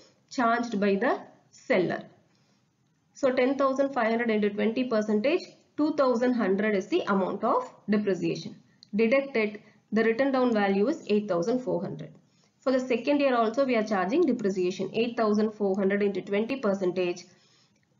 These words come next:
thousand six eighty is the amount. Deduct it, the answer that you get is the value of asset taken by the seller or value of repossessed stock. Again, why we are calculating depreciation for two years?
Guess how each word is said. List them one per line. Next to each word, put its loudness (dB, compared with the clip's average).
thousand 2
six -6
eighty 0
is -2
the 2
amount. 2
Deduct 0
it, -2
the 0
answer 2
that 0
you 0
get 0
is -2
the 0
value 0
of 0
asset -4
taken 2
by 0
the 0
seller 0
or 0
value 0
of -2
repossessed -6
stock. -4
Again, 0
why 2
we 4
are -2
calculating 0
depreciation -2
for -2
two 0
years? 2